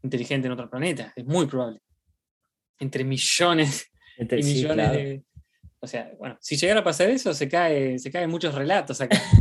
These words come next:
Speaker 2: <laughs> Se cae, sí.
Speaker 1: Porque
Speaker 2: Sí, sí, sí, seguro, seguro,
Speaker 1: no
Speaker 2: seguro.
Speaker 1: tiene mucho sentido, es más, desde, desde, desde todo, ¿no? ¿Qué, qué otro tipo de, de, de, de vidas puede haber? ¿Qué otro tipo de artes puede haber?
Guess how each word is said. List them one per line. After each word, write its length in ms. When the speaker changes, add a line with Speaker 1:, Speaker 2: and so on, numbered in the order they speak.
Speaker 2:
<laughs> 360
Se 120
cae, 180
sí. 100
Speaker 1:
Porque 200
Speaker 2:
Sí, 200
sí, 120
sí, 160
seguro, 540
seguro, 400
Speaker 1:
no 20
Speaker 2:
seguro. 220
Speaker 1:
tiene 180
mucho 180
sentido, 540
es 160
más, 260
desde, 240
desde, 300
desde 260
todo, 320
¿no? 260
¿Qué, 180
qué 120
otro 200
tipo 280
de, 220
de, 360
de, 280
de 140
vidas 520
puede 200
haber? 280
¿Qué 80
otro 160
tipo 240
de 140
artes 420
puede 220
haber? 340